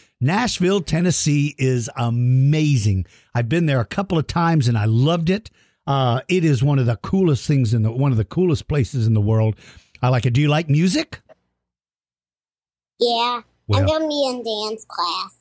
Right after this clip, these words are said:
Speaker 1: No way. You're going to dance class?
Speaker 2: Yeah.
Speaker 1: That's pretty good. Are you excited about it?
Speaker 2: Yeah.
Speaker 1: Good.
Speaker 2: And I, and I'm out of preschool.
Speaker 1: You are out of preschool. Are you starting kindergarten this year?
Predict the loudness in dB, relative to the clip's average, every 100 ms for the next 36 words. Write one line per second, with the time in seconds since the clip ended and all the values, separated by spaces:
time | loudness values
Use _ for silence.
0 | _ _ _ -2 2 2 2 2 2 2
1 | 2 2 2 0 0 0 -2 -4 -4 -4
2 | -6 -12 -14 _ _ _ _ _ _ _
3 | -4 -2 -2 -6 -12 _ _ -4 -2 -2
4 | -2 -2 0 0 0 0 -2 0 2 0
5 | 0 0 -2 -4 -14 _ _ _ _ _
6 | _ _ -2 0 -2 -4 -6 -12 -20 -14
7 | -10 -10 -8 -4 0 2 2 2 0 0
8 | 0 -2 -6 _ _ _ -2 -2 -4 -10
9 | -14 -6 -2 -2 -2 -6 -8 _ -8 -4
10 | -4 -6 -16 -20 _ -12 -12 _ -18 -18
11 | _ _ _ _ _ 2 4 4 2 0
12 | 0 0 2 0 -4 -2 0 0 0 -2
13 | 0 2 2 0 0 0 2 0 0 0
14 | 2 0 0 0 2 0 0 -2 -4 -4